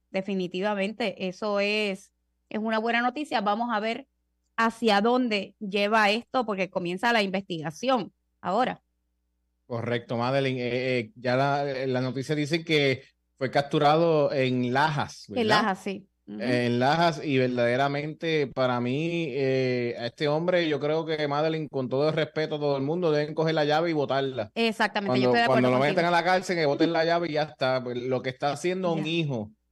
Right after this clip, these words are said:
Speaker 1: Sí.
Speaker 2: wow, verdaderamente, eh, para mí es algo hasta diabólico, yo digo.
Speaker 1: Sí, sí, sí, sí,
Speaker 2: Hacerle
Speaker 1: sí.
Speaker 2: eso a un hijo, ¿verdad?
Speaker 1: Es
Speaker 2: Eh,
Speaker 1: aberrante, aberrante,
Speaker 2: eh,
Speaker 1: y como él, ja,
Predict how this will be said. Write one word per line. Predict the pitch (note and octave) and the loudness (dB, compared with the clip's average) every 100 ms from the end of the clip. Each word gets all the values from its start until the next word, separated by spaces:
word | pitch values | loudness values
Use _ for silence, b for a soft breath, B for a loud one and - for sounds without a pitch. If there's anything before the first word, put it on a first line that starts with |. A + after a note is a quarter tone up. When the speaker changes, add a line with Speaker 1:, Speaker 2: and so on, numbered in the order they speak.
| _ _ | _ _
Speaker 1:
Sí. | - G2+ | -16 -4
Speaker 2:
wow, | B2 C3 B2 A2+ | 2 6 8 6
verdaderamente, | A2 A2+ A2 B2 C3+ C3+ B2+ C3+ C3 - B2+ C3 | 4 2 2 2 0 -2 -2 -2 0 -2 -2 0
eh, | C3 | -2
para | - C#3 C3 | 0 2 2
mí | D3 | 0
es | |
algo | D#3 D#3 | -2 0
hasta | C#3+ - C#3 C3 A#2+ | -2 0 0 0 0
diabólico, | A#2 B2 C#3+ C#3+ B2 A#2+ | -2 0 0 0 -4 -4
yo | A#2+ | -4
digo. | B2 B2+ A#2+ | -4 -4 -6
Speaker 1:
Sí, | C3 | -6
sí, | A2 A#3+ | -8 -10
sí, | - | -10
sí, | A3+ | -8
Speaker 2:
Hacerle | A#2 C3+ C#3 | -4 0 2
Speaker 1:
sí. | D3+ | 2
Speaker 2:
eso | D#3 | 2
a | D#3 | 2
un | D3+ | 2
hijo, | D3+ D#3 C#3+ A2+ | 2 0 0 -2
¿verdad? | A2+ A#2 | 0 2
Speaker 1:
Es | C4 | 4
Speaker 2:
Eh, | |
Speaker 1:
aberrante, | B3+ C4 A#3+ B3 A#3+ A#3 F#3+ F3 _ | 4 4 4 2 2 -2 -8 -12 _
aberrante, | G#3 A3+ A#3+ A#3+ C#4 F4+ | -2 0 2 2 2 2
Speaker 2:
eh, | E4 | 0
Speaker 1:
y | C#4 | 0
como | B3+ B3+ A#3+ A#3+ | 2 2 4 4
él, | D4+ A4+ A#4+ _ _ _ | 2 0 -8 _ _ _
ja, | B3 G3+ | -6 -6